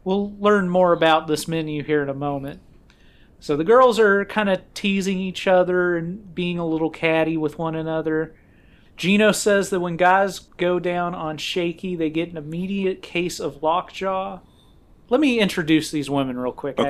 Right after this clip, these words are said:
Speaker 1: actually.
Speaker 2: yeah,
Speaker 1: Yeah,
Speaker 2: go
Speaker 1: we need
Speaker 2: ahead,
Speaker 1: to take a
Speaker 2: 'cause,
Speaker 1: moment.
Speaker 2: yeah, there's a, there's several of them.
Speaker 1: So there are four hot and saucy pizza girls in this film.
Speaker 2: Yes.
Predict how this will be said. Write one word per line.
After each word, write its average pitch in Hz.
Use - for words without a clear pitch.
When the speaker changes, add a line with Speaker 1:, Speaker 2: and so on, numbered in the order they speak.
Speaker 1:
actually. 90
Speaker 2:
yeah, 85
Speaker 1:
Yeah, 80
Speaker 2:
go 113
Speaker 1:
we 107
need 98
Speaker 2:
ahead, 82
Speaker 1:
to 165
take -
a -
Speaker 2:
'cause, 147
Speaker 1:
moment. 139
Speaker 2:
yeah, 87
there's 92
a, 92
there's 92
several 78
of 69
them. 71
Speaker 1:
So 190
there 247
are 202
four 220
hot 202
and 180
saucy 180
pizza 170
girls 156
in 156
this 143
film. 147
Speaker 2:
Yes. 147